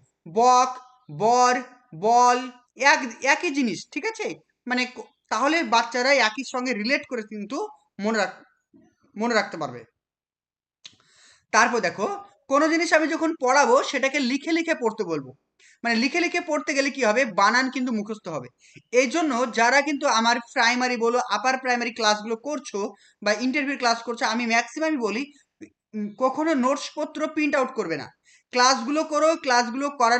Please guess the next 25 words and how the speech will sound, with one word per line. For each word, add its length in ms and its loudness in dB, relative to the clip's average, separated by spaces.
পরে 340 0
তোমরা 220 -2
খাতাতে 600 -4
সুন্দর 400 -4
করে 280 -2
লিখে 300 -4
নিবে। 260 -4
খাতাতে 460 -2
যদি 180 -4
তোমরা 220 -2
নোটস 260 0
ডাউন 200 0
করতে 280 -4
পারো, 280 -2
তাহলে 260 0
সব 240 0
থেকে 160 -6
বেশি 360 -6
মুখস্থ 400 -6
হয় 120 0
জিনিসটা, 420 -8
সব 260 4
থেকে 180 -4
বেশি 200 -6
হয়। 160 -8